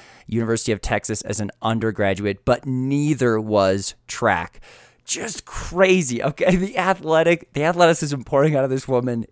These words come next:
is just overwhelming. Uh, the, the, one of the best, maybe the best athletic Division One university in the entire nation.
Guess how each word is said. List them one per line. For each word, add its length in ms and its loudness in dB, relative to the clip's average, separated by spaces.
is 220 0
just 240 -2
overwhelming. 720 4
Uh, 280 6
the, 160 -8
the, 180 -2
one 200 -2
of 120 -2
the 40 -8
best, 540 -2
maybe 320 -2
the 280 -8
best 520 0
athletic 540 0
Division 360 -4
One 160 -2
university 480 -6
in 80 -4
the 100 -6
entire 400 0
nation. 560 -4